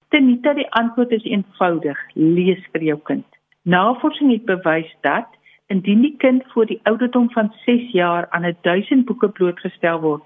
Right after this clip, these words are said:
so 'n kind nooit sal sukkel om te lees of op skool sal sukkel nie. Dis belangrik dat ons kinders aan soveel moontlike leesstof blootgestel word. En dit is nooit te laat om te begin nie. Deur vir die kind te lees, stel u u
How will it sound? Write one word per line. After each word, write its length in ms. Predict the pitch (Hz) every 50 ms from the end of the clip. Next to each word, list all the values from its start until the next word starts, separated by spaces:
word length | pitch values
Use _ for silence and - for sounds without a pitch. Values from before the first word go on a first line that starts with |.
| _ _ _ _
so 240 | - - - 254 247
'n 160 | - - 214 -
kind 280 | - 220 196 - -
nooit 240 | - 170 175 170 175
sal 160 | - 180 175 180
sukkel 320 | - 180 170 - 180 170 -
om 240 | - - 160 165
te 200 | - 170 165 - -
lees 340 | 165 160 160 156 - - - _ _
of 200 | - 214 214 - - - - _
op 160 | - 190 185 -
skool 420 | - - - - 196 185 175 170 -
sal 160 | 180 160 160 - -
sukkel 260 | - - - 170 160
nie. 220 | 156 151 147 147 _ _ _ _ _ _ _ -
Dis 120 | 175 170 175
belangrik 680 | - 202 190 170 165 165 165 175 214 247 277 254 247 240 -
dat 160 | 180 170 -
ons 140 | 175 - -
kinders 280 | - 233 214 208 202 - 196
aan 100 | 180 175 - -
soveel 360 | 247 240 240 - 277 269 277
moontlike 580 | 247 220 185 170 170 175 175 - 190 185 202 190
leesstof 520 | 180 165 170 175 170 175 - 185 175 - - -
blootgestel 680 | - 170 160 160 165 - 170 - - - 165 160 151 147
word. 240 | 147 147 147 151 _ _ _ _ _ _ _ _ _ - 233
En 60 | 220
dit 140 | 226 220 226
is 120 | 240 220 -
nooit 400 | 180 165 165 175 185 208 214 208
te 100 | - 202
laat 340 | 180 170 160 156 160 160 -
om 120 | 160 165
te 100 | 156 160
begin 380 | 156 170 160 - - - 160 151
nie. 120 | 151 151 _ _ _ _ _ _ _ -
Deur 160 | 190 190 190
vir 80 | 208 214
die 140 | 202 196 - -
kind 180 | 254 233 233 240
te 80 | 233
lees, 400 | 202 190 165 160 170 208 277 339 - _ _ _ _ _ _
stel 240 | - 247 269 302 330
u 140 | 359 294 269 -
u 20 | -